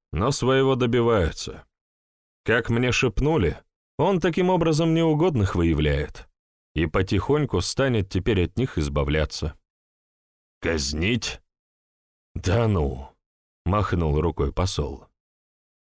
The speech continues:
Зачем? В землях старого Казанского ханства остро не хватает людей, всяких. Да и по Волге.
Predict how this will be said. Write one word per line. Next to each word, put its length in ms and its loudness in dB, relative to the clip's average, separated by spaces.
Зачем? 680 0
В 80 -4
землях 460 2
старого 480 2
Казанского 640 0
ханства 540 0
остро 400 2
не 160 0
хватает 560 0
людей, 500 0
всяких. 640 -2
Да 160 -2
и 140 0
по 160 0
Волге. 580 2